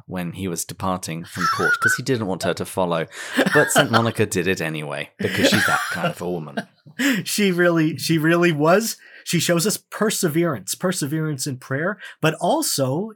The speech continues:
Speaker 2: in this interest in her son. You know, now a mom can call her son, her wayward son, to keep the line of conversation open that way. But i-, in the fourth century, that was not possible.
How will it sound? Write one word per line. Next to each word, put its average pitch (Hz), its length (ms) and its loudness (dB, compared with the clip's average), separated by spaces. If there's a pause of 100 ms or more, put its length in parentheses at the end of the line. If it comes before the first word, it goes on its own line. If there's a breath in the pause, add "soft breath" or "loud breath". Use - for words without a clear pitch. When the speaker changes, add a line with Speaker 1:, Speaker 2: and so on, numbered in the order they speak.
Speaker 2:
in 196 220 -2
this 202 320 -2
interest 208 520 -4
in 185 280 -4
her 196 180 -4
son. 240 400 -4 (240 loud breath)
You 170 120 0
know, 185 100 2
now 220 340 2
a 180 60 0
mom 170 440 2 (260 loud breath)
can 131 480 -2
call 208 600 -2 (100)
her 180 120 -2
son, 185 380 0
her 175 140 0
wayward 143 460 0
son, 147 340 -2 (280 loud breath)
to 127 100 -10
keep 226 400 -4
the 147 140 2
line 160 400 2
of 127 100 -4
conversation 139 760 -4
open 175 400 -4
that 117 200 -2
way. 104 320 -10 (300 loud breath)
But 175 220 4 (180)
i-, 240 220 6
in 208 160 4
the 190 80 4
fourth 254 340 -2
century, 208 500 0
that 143 300 0
was 180 240 -2
not 220 220 0
possible. 262 580 0